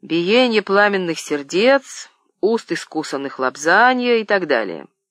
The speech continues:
Даже если бы между мной и Кэти ничего не произошло, она думала бы иначе и ненавидела бы нас соответственно,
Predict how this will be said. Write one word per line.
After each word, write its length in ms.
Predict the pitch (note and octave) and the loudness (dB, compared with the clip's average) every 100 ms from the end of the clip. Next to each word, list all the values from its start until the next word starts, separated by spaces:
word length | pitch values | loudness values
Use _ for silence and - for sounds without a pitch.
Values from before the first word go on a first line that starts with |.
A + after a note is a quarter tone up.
| _ _ _ _ _ _ _ _ _ _ _ _ _ _ - | _ _ _ _ _ _ _ _ _ _ _ _ _ _ -12
Даже 380 | E3 B3 B3+ | 0 2 2
если 260 | A#3+ A#3+ B3 | 2 0 0
бы 140 | A3 | -2
между 300 | G#3+ A3 G#3 | 0 0 0
мной 320 | G#3 G#3 A3+ F#3+ | 0 2 2 0
и 40 | |
Кэти 640 | - G#3+ A3+ - G3+ G3 - _ _ _ _ _ _ _ _ _ _ _ - | 0 0 2 0 -2 -2 -4 _ _ _ _ _ _ _ _ _ _ _ -10
ничего 500 | D#3+ G#3 - G3 G3 | -4 0 0 2 2
не 100 | F3+ | 0
произошло, 760 | F3 D#3+ D3+ C#3+ D#3+ G#3+ C#4 F3 _ _ _ _ _ _ - - - - - _ - | -2 0 0 -2 0 2 2 0 _ _ _ _ _ _ -20 -20 -20 -20 -20 _ -4
она 460 | D#3+ G3 A#3+ C4 _ - | 0 4 4 4 _ -18
думала 440 | E3 F3 A#3 A3+ G#3+ | -8 -2 0 2 2
бы 220 | G3 F#3 | 2 2
иначе 420 | F3 F#3 G3+ A#3 | 2 2 0 -4
и 40 | |
ненавидела 560 | G#3+ G3+ F3+ D#3 E3+ F#3+ | -2 0 0 0 -2 -2
бы 100 | G3 | -2
нас 200 | F3 F3 | -2 -2
соответственно, 1040 | - G3+ G3 C4+ C4 - F3 D3+ C#3 A#2+ | 0 0 2 -2 -2 -10 -6 -4 -4 -6